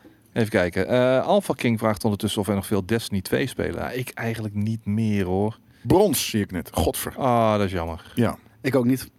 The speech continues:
Speaker 3: Nee, klopt. Eh, ik, ik wilde heel graag spelen, want, eh, het verhaal is best wel een mokertje hard dit seizoen. Maar ik ben op vakantie geweest, waardoor ik al een flinke achterstand heb. En, en er zijn zoveel andere games die, eh, even een keertje iets anders doen, iets nieuws.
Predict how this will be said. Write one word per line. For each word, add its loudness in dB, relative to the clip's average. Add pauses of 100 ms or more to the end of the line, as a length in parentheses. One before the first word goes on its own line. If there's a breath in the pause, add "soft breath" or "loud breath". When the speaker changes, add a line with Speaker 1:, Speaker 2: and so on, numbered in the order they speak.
(160)
Speaker 3:
Nee, -2
klopt. -4
Eh, 2
ik, 2
ik 2
wilde 6
heel 6
graag 4
spelen, 4
want, 2
eh, 0
het -6
verhaal 0
is -4
best 0
wel 0
een 0
mokertje 0
hard 0
dit 0
seizoen. 2 (520 loud breath)
Maar 2
ik 0
ben 4
op 4
vakantie 4
geweest, 4
waardoor 4
ik -2
al 4
een 0
flinke 0
achterstand 0
heb. 2
En, 2
en 0
er 2
zijn -2
zoveel 2
andere 4
games 2
die, 4
eh, -4
even -4 (220)
een -4
keertje -2
iets 0
anders 4
doen, 4
iets 0
nieuws. 2